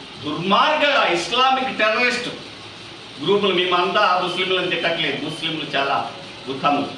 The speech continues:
ముస్లింలలో ఉన్నటువంటి ఛాందస వర్గాలని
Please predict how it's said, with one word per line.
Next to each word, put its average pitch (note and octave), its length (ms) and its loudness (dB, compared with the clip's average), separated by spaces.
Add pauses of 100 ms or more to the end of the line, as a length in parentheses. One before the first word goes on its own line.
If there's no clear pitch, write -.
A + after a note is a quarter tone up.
(840)
ముస్లింలలో A3+ 1400 2
ఉన్నటువంటి G3+ 880 2 (100)
ఛాందస A#3+ 320 4
వర్గాలని G3+ 1200 2